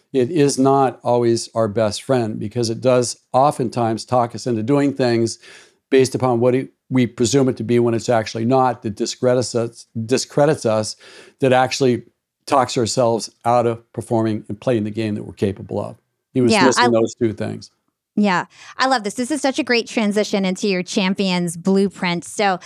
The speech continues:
Speaker 2: I wanna read a quote that really parlays well into what you just said. So you've said in the past that success doesn't come from will, talent, or tactics.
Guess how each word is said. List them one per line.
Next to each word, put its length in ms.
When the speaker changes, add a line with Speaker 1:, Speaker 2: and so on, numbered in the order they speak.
Speaker 2:
I 80
wanna 220
read 100
a 60
quote 560
that 180
really 220
parlays 500
well 220
into 140
what 120
you 80
just 240
said. 240
So 140
you've 280
said 220
in 80
the 80
past 400
that 160
success 480
doesn't 280
come 280
from 240
will, 260
talent, 440
or 80
tactics. 680